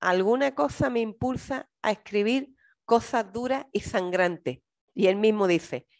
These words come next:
"Es terrorífico y aterrador". Y luego hay una reflexión en una de las entrevistas que hace él que dice, "Los escritores deben escribir historias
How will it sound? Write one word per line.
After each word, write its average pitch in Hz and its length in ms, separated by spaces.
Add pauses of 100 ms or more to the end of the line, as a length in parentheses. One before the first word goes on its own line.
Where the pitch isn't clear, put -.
"Es - 200
terrorífico 226 920 (320)
y 202 140
aterrador". 156 800 (1120)
Y 220 140
luego 269 560
hay 262 240
una 262 180
reflexión 262 840 (240)
en 220 180
una 233 220
de 240 40
las 240 120
entrevistas 233 800
que - 80
hace 214 280
él 208 120
que 202 100
dice, 190 400 (480)
"Los 208 240
escritores 240 720
deben 247 340
escribir 220 640
historias 269 840